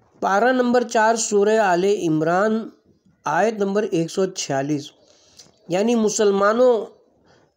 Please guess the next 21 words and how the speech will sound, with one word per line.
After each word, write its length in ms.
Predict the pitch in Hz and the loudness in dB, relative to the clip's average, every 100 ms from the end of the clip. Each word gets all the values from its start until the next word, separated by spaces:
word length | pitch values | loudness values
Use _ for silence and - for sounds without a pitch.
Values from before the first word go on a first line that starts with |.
| _ _ | _ _
ऐसे 420 | - 180 202 269 262 | -4 -2 0 0 0
बहुत 300 | 196 208 208 | 2 0 0
से 80 | |
पैगंबर 460 | 220 196 160 180 214 | -2 -2 -2 -2 -2
गुजरे 360 | 180 170 185 220 | -2 -4 0 -2
जिनके 340 | 180 180 190 | -2 -4 -4
साथ 240 | 196 180 180 170 | -4 -2 -4 -4
बेहतरी 400 | 147 147 180 202 | -6 -4 -2 -2
अल्लाह 340 | - 160 180 | -2 -2 0
वाले, 500 | 151 143 151 175 175 147 | 0 -2 0 -2 -4 -4
वालों 300 | 147 151 196 | -2 0 0
ने 120 | 185 | -2
जिहाद 360 | 143 135 160 175 | -4 -4 -4 -2
किया 140 | 196 | -2
और 120 | 175 | -2
इन 120 | 143 | -6
पर 160 | 151 185 | -6 -8
खुदा 320 | 170 143 160 | -6 -4 -4
की 180 | 165 185 180 - | -2 -4 -6 -10
राह 240 | 131 139 151 | -10 -6 -4
में 280 | 160 220 | -2 -2